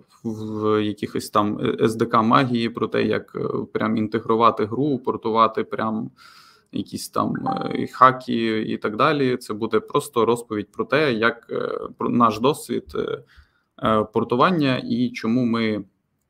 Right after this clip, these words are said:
е, вирішили дійти до того, що ми тепер портуємо самотужки, і чому ми вирішили саме так, і які проблеми виникали з, е, зовнішніми студіями портування і таке інше.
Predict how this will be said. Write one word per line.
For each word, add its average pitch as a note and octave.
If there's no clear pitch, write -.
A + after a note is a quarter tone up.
е, A#2
вирішили A#2+
дійти A#2
до G#2+
того, A#2+
що -
ми A2
тепер -
портуємо A2
самотужки, C#3
і A#2
чому A#2+
ми A2+
вирішили G#2+
саме A2
так, F#3
і A#2+
які A2+
проблеми A2+
виникали G#2+
з, G#2
е, G#2+
зовнішніми A2
студіями G#2+
портування C3
і A2
таке -
інше. -